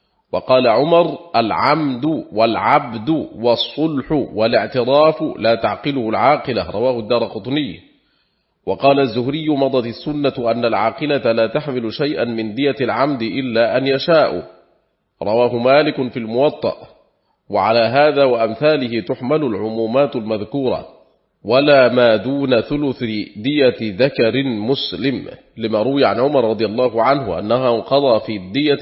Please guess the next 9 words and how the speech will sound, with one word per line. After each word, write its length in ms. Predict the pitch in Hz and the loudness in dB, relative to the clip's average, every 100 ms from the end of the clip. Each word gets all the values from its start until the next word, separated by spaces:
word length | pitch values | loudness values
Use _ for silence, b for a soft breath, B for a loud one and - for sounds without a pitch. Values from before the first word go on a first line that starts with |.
| - - | -4 -4
ألا 640 | 110 101 127 139 117 - | -4 0 4 4 4 2
تحمل 540 | 151 143 127 117 101 101 | 0 0 -2 -4 -2 -2
منها 320 | 151 139 104 | -2 -4 -4
العاقلة 640 | 90 92 104 - 143 120 104 | -4 -2 -4 -2 -4 -4 -4
شيئا 520 | 147 151 147 151 143 | -2 -2 0 -2 -2
حتى 460 | - 127 123 123 104 | -2 -4 -2 0 0
تبلغ 460 | 120 131 135 131 | 0 -4 -2 -2
عقل 360 | 104 82 117 143 | 0 -2 -2 0
المأمومة، 600 | 139 143 143 170 160 127 | 0 0 -2 -2 0 0